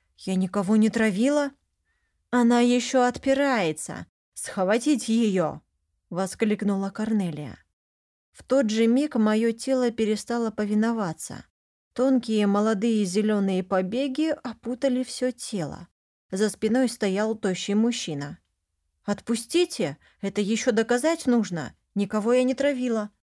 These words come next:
"Нет, вы только посмотрите, ещё и отпирается! Сегодня в вашей кондитерской был куплен торт. Моя сестрица съела лишь один кусочек,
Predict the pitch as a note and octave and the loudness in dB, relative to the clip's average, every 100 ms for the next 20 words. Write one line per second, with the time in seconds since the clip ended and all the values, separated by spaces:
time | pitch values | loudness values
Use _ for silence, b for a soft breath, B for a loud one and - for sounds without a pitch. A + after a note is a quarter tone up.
0 | _ _ _ _ _ A#3 A3+ G3 F#3+ G3 | _ _ _ _ _ 4 6 4 2 0
1 | G3+ G#3 G3+ G#3+ A3 B3 A#3+ B3 A#3+ G3 | 2 0 0 -2 0 2 2 2 0 -2
2 | E3 F#3 F#3+ G#3 - A#3+ A#3 A#3 A#3+ - | 0 -2 0 -2 0 2 2 2 0 0
3 | B3+ C4 A3+ E3 D#3 - - - _ _ | 2 2 0 -2 -6 -8 -12 -14 _ _
4 | _ - - F3+ F#3+ F#3+ G3 F3 G3 G3 | _ -8 -4 -2 0 0 0 0 0 0
5 | G3 F#3 G3+ G3+ G#3+ G3 F#3+ - F#3+ F3 | -2 0 2 2 2 -2 -6 -4 -2 0
6 | F#3 F#3+ G3 G#3+ G3 G3+ G#3 G3+ A#3 D#3+ | 0 0 -2 -4 -2 0 0 2 0 0
7 | - - _ _ _ _ E3+ F3 E3 F3 | -4 -20 _ _ _ _ -4 -2 -2 -2
8 | E3+ E3 - B3 C#4 - E3+ D#3 - G#3 | -4 -6 -2 0 0 -2 -4 -4 -2 -4
9 | F#3+ G#3 G3 F#3+ F#3+ - G3 G3+ G3+ A3 | 0 0 0 0 0 0 0 0 0 -2
10 | A3 - F#3+ - - | -2 -2 -2 -4 -12